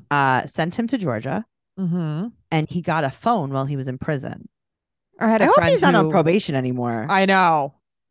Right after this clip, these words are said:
Speaker 2: I know.
Speaker 1: So, uh, he met her on Snapchat using the location.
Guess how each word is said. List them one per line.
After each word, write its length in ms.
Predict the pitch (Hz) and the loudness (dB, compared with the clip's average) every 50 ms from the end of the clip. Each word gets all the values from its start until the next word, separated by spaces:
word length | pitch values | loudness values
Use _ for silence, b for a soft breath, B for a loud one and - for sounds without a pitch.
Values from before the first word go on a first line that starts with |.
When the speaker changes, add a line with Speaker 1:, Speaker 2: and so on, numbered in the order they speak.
| _ - | _ -4
Speaker 2:
I 140 | 180 175 | -2 -2
know. 420 | 170 170 160 156 143 113 90 - - _ _ _ _ _ _ _ _ _ _ _ _ _ _ _ _ _ | 0 2 0 0 0 -2 -4 -8 -12 _ _ _ _ _ _ _ _ _ _ _ _ _ _ _ _ _
Speaker 1:
So, 460 | - - 196 180 165 165 160 160 - | -4 0 2 4 4 6 4 4 4
uh, 440 | - 151 151 143 143 143 135 120 - - _ _ _ _ _ _ _ _ _ | 4 4 4 4 4 4 2 0 -2 -4 _ _ _ _ _ _ _ _ _
he 160 | - - 185 | -10 -6 -4
met 180 | 180 170 170 | -2 0 2
her 80 | 175 175 | 2 2
on 100 | 170 156 | 0 -2
Snapchat 600 | 151 - - 254 269 262 - - - 208 180 - | -4 -4 -2 -2 0 0 -2 -2 -4 -4 -4 -4
using 280 | - 196 175 175 165 160 | -6 -10 -12 -12 -10 -6
the 120 | 151 147 | -4 -2
location. 680 | 143 143 143 139 - - - 160 151 147 143 - - - | 0 0 0 0 -2 -6 -8 -8 -8 -8 -8 -10 -14 -16